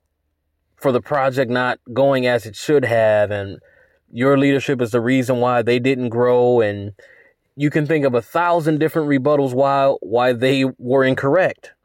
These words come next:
And you'd be right on every last one of them, but you know that in doing so,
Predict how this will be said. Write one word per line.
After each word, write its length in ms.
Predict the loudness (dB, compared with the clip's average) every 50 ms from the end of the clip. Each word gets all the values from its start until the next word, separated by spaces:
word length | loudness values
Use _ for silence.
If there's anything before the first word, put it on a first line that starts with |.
| _
And 180 | -2 0 0 2
you'd 140 | 0 -2 -2
be 100 | 0 0
right 220 | 0 2 2 2
on 120 | 2 4 4
every 180 | 4 4 4
last 240 | 4 2 2 2 2
one 160 | 2 2 2
of 80 | 2 2
them, 140 | 0 0 2
but 180 | 0 0 2
you 140 | 0 0 2
know 420 | 2 2 2 2 2 0 -2 -6 _ _ _ _ _ -20 _ _ _ _ _ _ _ _ _ _ _ _ _ _ -4
that 200 | -2 0 2 2
in 140 | 2 0 0
doing 360 | 2 2 2 2 2 2 0
so, 500 | -2 0 2 2 4 4 2 2 0 -2